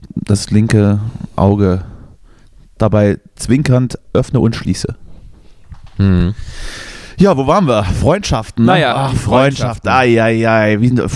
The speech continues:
Speaker 1: und,
Speaker 2: Naja,
Speaker 1: ach, komm.
Speaker 2: Freunde. Man kann nicht mit
Speaker 1: Freunde,
Speaker 2: ja, und nie
Speaker 1: Freunde,
Speaker 2: ohne sie,
Speaker 1: Freunde. Hast du eigentlich noch Freunde aus der Grundschulzeit?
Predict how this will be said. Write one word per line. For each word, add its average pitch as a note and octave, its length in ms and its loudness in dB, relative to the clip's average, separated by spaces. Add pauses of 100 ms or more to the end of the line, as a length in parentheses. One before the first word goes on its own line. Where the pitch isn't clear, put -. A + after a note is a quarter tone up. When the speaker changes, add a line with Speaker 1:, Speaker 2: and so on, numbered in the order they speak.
Speaker 1:
und, A2 260 0
Speaker 2:
Naja, F#2 360 0
Speaker 1:
ach, - 360 -2
komm. F#2 220 2
Speaker 2:
Freunde. G2 440 0 (460)
Man F#2 160 -2
kann G2+ 180 -2
nicht G2+ 180 -4
mit A2+ 80 0
Speaker 1:
Freunde, C3 540 2
Speaker 2:
ja, A2 60 -2
und G#2 100 -8
nie G#2+ 80 -6
Speaker 1:
Freunde, G#2 420 2
Speaker 2:
ohne F#2+ 80 -2
sie, F2 40 -8
Speaker 1:
Freunde. G2 240 -2 (180)
Hast - 220 0
du G3 100 6
eigentlich E3 240 2
noch D#3 140 2
Freunde C#3+ 340 -2
aus A2+ 140 -4
der B2+ 100 0
Grundschulzeit? A2+ 840 0